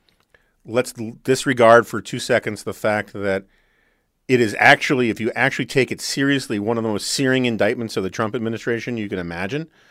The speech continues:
because they are responsible for this thing that they think is a mistake. You know, Bill Bennett is saying,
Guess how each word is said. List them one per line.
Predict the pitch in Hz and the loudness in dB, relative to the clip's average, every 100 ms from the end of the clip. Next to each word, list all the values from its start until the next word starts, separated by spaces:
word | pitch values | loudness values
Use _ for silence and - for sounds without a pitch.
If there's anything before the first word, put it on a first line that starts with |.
| _ _ - | _ _ -10
because | 101 104 - _ _ _ 101 | -6 -6 -8 _ _ _ -14
they | 98 120 147 | 0 6 8
are | 131 | 6
responsible | 123 - 123 135 165 156 | 4 2 2 2 0 -4
for | 143 123 | -2 -4
this | 113 | -4
thing | - 120 135 | -2 -2 -2
that | 107 | -2
they | 113 | -2
think | 123 120 | -2 -4
is | 110 | -4
a | 107 | -6
mistake. | 95 - 98 156 - _ - | -6 -6 -6 -8 -10 _ -10
You | |
know, | 107 104 | -6 -6
Bill | 104 139 | -2 4
Bennett | 123 127 120 | 4 4 0
is | 110 | -2
saying, | 120 120 113 | -2 -2 -4